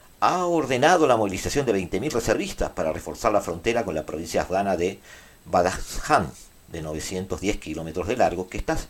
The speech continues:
siendo cruzada a diario por soldados afganos que huyen de la ofensiva talibán.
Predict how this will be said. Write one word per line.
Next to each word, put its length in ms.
siendo 440
cruzada 500
a 60
diario 360
por 120
soldados 380
afganos 500
que 160
huyen 380
de 80
la 60
ofensiva 440
talibán. 400